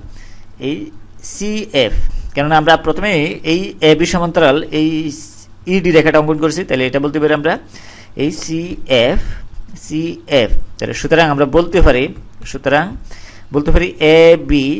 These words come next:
সিএফ একটি সামান্তরিক। সুতরাং আমরা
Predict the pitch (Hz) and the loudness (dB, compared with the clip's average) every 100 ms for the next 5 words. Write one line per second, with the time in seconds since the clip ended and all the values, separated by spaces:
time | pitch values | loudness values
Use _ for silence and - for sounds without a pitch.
0 | 156 - 180 196 196 - 147 131 127 120 | -8 -10 -12 -12 -12 -4 0 0 0 -8
1 | 190 - 156 156 160 170 202 277 - - | -8 -2 0 0 -2 -2 -4 -6 -14 -20
2 | - - - - 127 131 135 131 131 | -20 -20 -14 -10 -4 -2 0 -2 -2